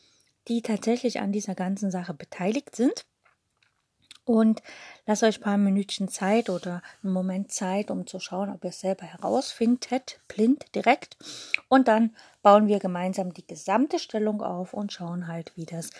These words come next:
Ganze so vor sich geht. Also, die Figuren, die an dem ganzen Geschehnis beteiligt sind, sind von Weiß die Dame auf H vier, ein Turm auf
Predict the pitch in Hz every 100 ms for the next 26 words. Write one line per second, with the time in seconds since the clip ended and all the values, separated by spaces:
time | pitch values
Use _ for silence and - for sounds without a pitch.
0 | - - - 165 160 - 160 220 220 170
1 | 160 - - 220 - 220 214 160 - -
2 | - - 311 320 262 247 240 220 - 185
3 | 180 180 196 220 220 196 - 190 180 -
4 | - 190 208 254 - 226 220 202 190 -
5 | 160 147 156 214 330 - - - _ _
6 | 214 190 180 196 202 185 180 175 - 160
7 | 160 - 226 277 370 - _ - _ _
8 | _ 196 185 214 190 185 170 165